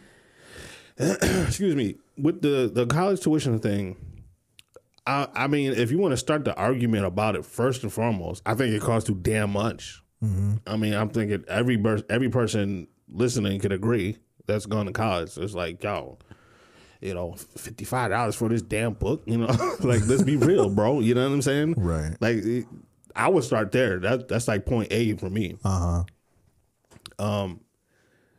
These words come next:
Speaker 1: the thing about, uh, free tuition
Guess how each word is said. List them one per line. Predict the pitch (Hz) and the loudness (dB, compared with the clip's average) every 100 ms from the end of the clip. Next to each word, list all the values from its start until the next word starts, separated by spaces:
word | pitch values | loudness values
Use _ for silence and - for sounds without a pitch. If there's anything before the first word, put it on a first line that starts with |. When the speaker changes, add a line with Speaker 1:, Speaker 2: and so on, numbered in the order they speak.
| _ | _
Speaker 1:
the | 92 95 | -6 -6
thing | 92 120 123 | -2 0 2
about, | 113 104 110 104 104 80 | 2 2 2 2 0 0
uh, | 101 98 90 | 0 0 -4
free | - 127 | -2 -2
tuition | - 95 113 117 120 120 120 117 | -2 -2 -2 0 -2 0 -2 -4